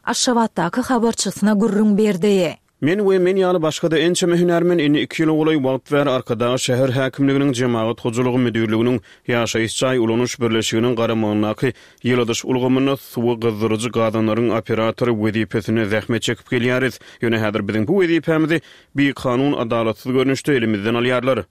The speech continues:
Speaker 1: Diýip hünärmenleriň biri anonimlik şertinde aýtdy. Hünärmenleriň bir näçesiniň tasdiklamagyna görä, şäherdäki ýaşaýyş jaýlarynyň we mektepler çağalar baglarynyň ýyl adyş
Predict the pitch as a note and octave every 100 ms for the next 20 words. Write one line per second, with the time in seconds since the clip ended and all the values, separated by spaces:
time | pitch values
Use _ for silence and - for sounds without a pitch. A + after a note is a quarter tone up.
0 | _ _ F#3 A#3+ - A#3 A#3 A3+ G#3+ G#3+
1 | G3+ G3+ G3 G#3+ C4 B3 A3 A3+ G3+ F#3
2 | C4 - A#3 A3 - F3 G#3 G#3 G3 _
3 | G#3 F#3+ D#3 - - A3 A3 A3 G#3 G3+
4 | G3+ G3+ F#3+ A3 A3 G#3 G#3 - G3 -
5 | G#3+ - G3+ G3 F#3+ F#3 F#3+ G3 A#3+ D4
6 | - - A#3 A3 G3+ G3+ G3 G#3+ G3+ G3+
7 | F#3+ G3 - G#3+ G3+ F#3+ F3 A3 D4+ A#3+
8 | A3 - A#3 - C#4+ - B3 A3 F#3+ G3+
9 | F3+ G#3 G3+ F#3 F3+ A3+ C#4+ A3+ G#3+ F3+
10 | A3+